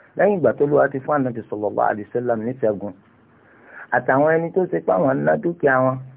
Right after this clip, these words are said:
wọ́n sì tún jagun sójú ọ̀nà Allah, wọ́n ná ẹ̀mí wọn ṣáájú k'Olúwa tó fún Ànábì sallallahu alaihi wasallam níṣẹ́gun.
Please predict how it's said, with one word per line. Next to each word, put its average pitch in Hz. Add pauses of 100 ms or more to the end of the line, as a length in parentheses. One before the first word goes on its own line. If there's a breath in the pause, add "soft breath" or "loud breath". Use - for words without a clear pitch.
(520)
wọ́n 156
sì 139
tún 131
jagun 131
sójú 147
ọ̀nà 131
Allah, 120 (100)
wọ́n 151
ná 160
ẹ̀mí 127
wọn 131 (600)
ṣáájú 123
k'Olúwa 127
tó 135
fún 135
Ànábì 110
sallallahu 104
alaihi 107
wasallam 123
níṣẹ́gun. 104